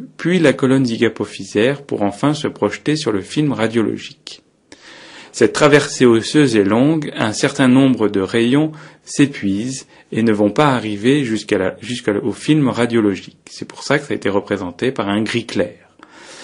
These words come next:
À l'inverse, le processus transverse, qui est une f-, une structure osseuse de faible épaisseur,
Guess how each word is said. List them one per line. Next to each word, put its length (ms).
À 100
l'inverse, 640
le 120
processus 640
transverse, 640
qui 100
est 120
une 120
f-, 220
une 180
structure 460
osseuse 400
de 100
faible 400
épaisseur, 760